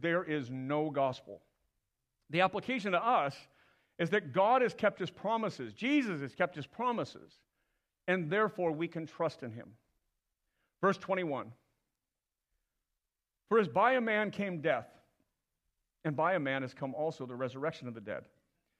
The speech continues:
For as in Adam all die, so also in Christ shall all be made alive." There's a term called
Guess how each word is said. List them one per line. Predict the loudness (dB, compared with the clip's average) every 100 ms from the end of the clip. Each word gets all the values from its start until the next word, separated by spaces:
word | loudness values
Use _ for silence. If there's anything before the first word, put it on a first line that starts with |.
| _ _ _ _ _ _ _ _
For | 2 2
as | 4
in | 0 0
Adam | 2 2 0 0
all | 0 0
die, | 0 -2 -2 -6 -12 _ _ _ _ -20
so | -8 -4
also | 0 0 -2 -8
in |
Christ | -8 -2 0 0 -4 -14 _ _
shall | -6 -6
all | -2 -2 -2
be | -4
made | -6 -6
alive." | -4 -6 -6 -12 _ _ _ _ _ _ _ _ _ _ _ _ _ -6
There's | -4 -4
a |
term | -6 -4 0 0
called | -2 0 0